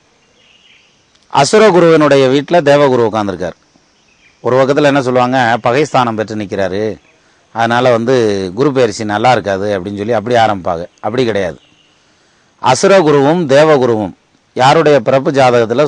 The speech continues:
சுக்கிரனும் குரு பகவானும் சேர்ந்து நிக்கிறாங்களோ அந்த ஜாதகக்காரன் பெரிய யோகக்காரன்.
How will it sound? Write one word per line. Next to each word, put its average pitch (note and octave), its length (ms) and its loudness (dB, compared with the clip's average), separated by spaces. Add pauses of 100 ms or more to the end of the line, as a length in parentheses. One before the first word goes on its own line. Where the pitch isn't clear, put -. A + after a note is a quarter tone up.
சுக்கிரனும் C3+ 520 -2 (200)
குரு C#3+ 180 0
பகவானும் B2+ 560 2
சேர்ந்து C3 280 0
நிக்கிறாங்களோ F#2+ 480 -4 (960)
அந்த C3 200 0
ஜாதகக்காரன் C#3 540 2
பெரிய C#3+ 160 0 (140)
யோகக்காரன். A2 440 -4